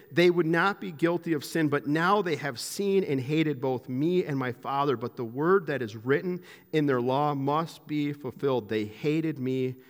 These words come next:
without cause." I always enjoy meeting people that have this idealistic,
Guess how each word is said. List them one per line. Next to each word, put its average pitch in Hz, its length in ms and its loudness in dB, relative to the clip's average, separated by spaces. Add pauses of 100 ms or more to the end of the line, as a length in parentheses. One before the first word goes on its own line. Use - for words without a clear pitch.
(200)
without 113 540 -4 (680)
cause." 101 480 -14 (760)
I 202 140 8
always 233 260 4
enjoy 151 320 2
meeting 135 320 0
people 151 400 -4 (1080)
that 151 220 0
have 151 360 0
this 135 340 2 (480)
idealistic, 160 1080 2